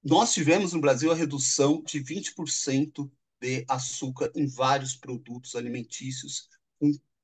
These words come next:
iniciativa das indústrias, junto ao Ministério da Saúde, com o relatório da Anvisa,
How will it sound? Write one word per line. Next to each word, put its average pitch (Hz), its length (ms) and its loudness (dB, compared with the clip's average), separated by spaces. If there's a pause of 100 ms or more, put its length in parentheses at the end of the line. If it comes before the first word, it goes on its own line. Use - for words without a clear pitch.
(100)
iniciativa 156 540 4
das 151 200 0
indústrias, 156 600 -2
junto 214 320 -2
ao 202 60 4
Ministério 147 320 2
da 139 80 0
Saúde, 147 520 0
com 214 180 0
o 190 40 0
relatório 202 600 4
da 185 120 2
Anvisa, 214 600 2